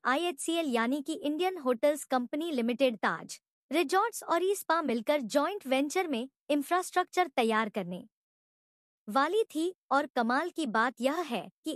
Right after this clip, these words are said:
इसे इस तरीके से डिजाइन किया जाने वाला था जिससे यह पानी पर तैरता रहे, क्योंकि मालदीव जैसे देशों में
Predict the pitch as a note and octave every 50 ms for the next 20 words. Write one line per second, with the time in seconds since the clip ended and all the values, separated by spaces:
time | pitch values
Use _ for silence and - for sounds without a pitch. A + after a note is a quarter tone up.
0 | - E4 D4 - G#4 G#4+ - - - F4 - - - C#4+ D4+ E4 - - E4+ D#4+
1 | - E4 D4+ B3+ G#3 A3+ A3+ G3+ C4+ C4+ D4 F4+ F#4+ - - D4 D4 D4 C4+ A#3
2 | B3+ A#3+ B3+ C#4+ C#4+ B3 B3 A#3+ C4+ D4 D#4 - - A#3+ B3+ B3+ A3 F#3 C4 D4
3 | - - - G#4 G4+ E4+ D#4 C#4+ D4+ D#4+ - _ - A#3 A#3 C4+ E4 G4 F4+ -
4 | D4+ D#4 D4 - - C4 B3 B3+ B3 - F#4 F#4+ F#4+ E4+ D4 D#4 E4+ C#4 - -
5 | D4 D4 D4+ - G#4 G#4+ F4 B3+ A3+ A3+ A#3+ C4 A#3 E4 F4+ G#4 G4+ D#4 C#4 D4
6 | C#4 C#4+ - E4+ D#4+ B3 G#3 A3 A3 A#3+ - - F#4 F#4+ E4+ C4 C#4